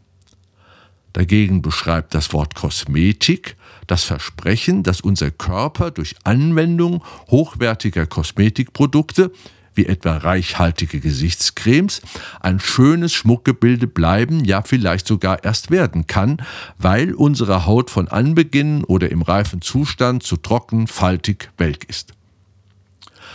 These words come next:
Was also hat nun der Kosmos mit Gesichtscreme zu tun? Wenn wir das Wort Kosmos auf seinen Ursprung hin befragen, dann müssen wir zu dem Ergebnis kommen,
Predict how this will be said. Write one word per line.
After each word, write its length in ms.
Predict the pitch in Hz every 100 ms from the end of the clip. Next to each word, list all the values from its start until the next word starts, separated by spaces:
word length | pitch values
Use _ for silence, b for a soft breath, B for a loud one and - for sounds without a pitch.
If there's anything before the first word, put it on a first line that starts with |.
| B B B _ -
Was 280 | 135 - -
also 380 | - 73 - - -
hat 340 | - 110 _
nun 200 | 117 117
der 120 | 92 78
Kosmos 880 | - 107 - - 113 120 - - -
mit 200 | 85 -
Gesichtscreme 680 | 110 127 110 - - 95
zu 160 | - -
tun? 200 | - - _ _ _ _ _ _ _ _ _ _ _ _ - B B B B
Wenn 160 | - 143
wir 100 | 160
das 220 | 143 135
Wort 220 | 120 113
Kosmos 580 | - 123 135 - 165 180
auf 160 | - 120
seinen 280 | 123 127 -
Ursprung 580 | 113 214 - - 87 85
hin 220 | 90 87
befragen, 640 | 90 - 80 90 117 151 - B B B
dann 160 | 92
müssen 240 | 101 120 123
wir 80 | 110
zu 120 | 110
dem 160 | 92
Ergebnis 600 | - 76 87 107 - 147
kommen, 360 | - 147 160 185